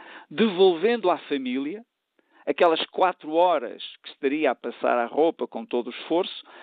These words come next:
podendo ser um tempo de qualidade para com a família.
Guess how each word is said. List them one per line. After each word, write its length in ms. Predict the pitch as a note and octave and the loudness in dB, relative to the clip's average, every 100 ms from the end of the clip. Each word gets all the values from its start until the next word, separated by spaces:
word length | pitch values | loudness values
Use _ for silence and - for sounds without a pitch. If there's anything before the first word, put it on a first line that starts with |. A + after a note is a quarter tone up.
| - - | -16 -8
podendo 340 | D3 D#3+ D#3 | 0 0 0
ser 200 | - D#3+ | 0 0
um 80 | D3+ | 0
tempo 300 | - D3+ C3+ | 0 0 0
de 80 | - | 0
qualidade 420 | D3 D3 D3 D3 | 0 2 0 0
para 120 | - C#3+ | -6 -6
com 140 | C3+ | -6
a 60 | B2+ | -6
família. 420 | D#3 C#3 A2 | -8 -8 -10